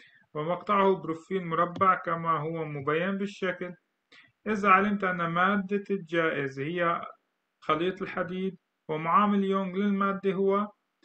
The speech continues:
آه، ميتين وعشرة آلاف نيوتن على متر مربع، الأبعاد مبينة بالشكل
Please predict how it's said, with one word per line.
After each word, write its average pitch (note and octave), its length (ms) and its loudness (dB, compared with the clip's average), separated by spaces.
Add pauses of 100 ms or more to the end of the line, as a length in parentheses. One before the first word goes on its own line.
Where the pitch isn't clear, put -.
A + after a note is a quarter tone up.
(440)
آه، D3+ 760 -10 (840)
ميتين E3 480 -8
وعشرة D#3 680 -4
آلاف G3 440 -2
نيوتن F3+ 440 -8
على E3+ 420 -2
متر E3+ 300 -8
مربع، F#3+ 520 -2 (1300)
الأبعاد D3 380 0
مبينة F3+ 500 -6
بالشكل G3+ 680 -6